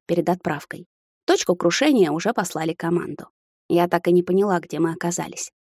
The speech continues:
Это место походило на базу под управлением господина Флинагана, но было еще круче, еще современнее. «Прошу за мной», подмигнул Торн, решив вопросы со службой охраны.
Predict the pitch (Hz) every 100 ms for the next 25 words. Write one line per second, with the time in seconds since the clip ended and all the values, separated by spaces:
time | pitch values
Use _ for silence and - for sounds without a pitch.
0 | _ 349 427 220 196 180 196 170 165 170
1 | 185 170 165 165 269 262 208 165 160 160
2 | 170 233 220 180 170 160 160 175 170 165
3 | 160 165 165 160 190 _ _ - 214 262
4 | 220 180 208 202 220 220 262 226 - 143
5 | - 226 262 254 220 165 160 165 165 _
6 | _ _ _ - 175 180 175 180 175 156
7 | - _ - 185 180 185 190 170 - -
8 | 247 285 240 _ 180 190 - 233 180 175
9 | 185 226 190 165 - 165 170 165 165 170
10 | 170 -